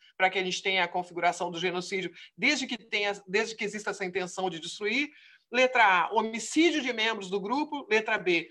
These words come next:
ofensas graves à integridade física ou mental de membros do grupo. E letra C, sujeição intencional do grupo a condições de vida com vista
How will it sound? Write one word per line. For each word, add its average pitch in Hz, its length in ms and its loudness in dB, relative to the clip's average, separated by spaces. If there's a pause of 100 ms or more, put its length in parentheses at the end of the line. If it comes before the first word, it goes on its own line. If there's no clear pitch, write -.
(140)
ofensas 285 720 -2
graves 240 840 0 (280)
à 226 120 4
integridade 226 720 0
física 247 420 -4
ou 233 60 -2
mental 214 420 2
de 190 140 -4
membros 196 360 -4
do 196 120 -6
grupo. 302 420 -2 (340)
E 285 200 4
letra 269 400 2
C, 269 260 -2
sujeição 285 960 -2
intencional 320 800 0
do 247 100 2
grupo 302 460 0 (320)
a 262 100 4
condições 269 600 -2
de 208 120 -4
vida 240 480 -2 (200)
com 277 180 -4
vista 247 580 -2